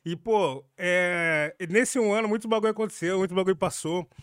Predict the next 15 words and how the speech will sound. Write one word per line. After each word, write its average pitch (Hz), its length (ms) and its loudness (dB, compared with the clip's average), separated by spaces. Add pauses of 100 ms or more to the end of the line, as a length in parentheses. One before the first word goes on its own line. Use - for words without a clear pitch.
(220)
E 160 80 2
hoje, 196 280 4
mano, 175 160 0
especialmente, 175 560 -2
estamos 175 400 -4
aí 160 260 0
com 165 440 -8
uma 165 120 -4
parceira 165 540 -2 (500)
muito 165 240 -4
foda, 165 420 -4 (240)
que 185 140 0
é 185 240 2
Havana 220 480 0
Club. 185 480 -2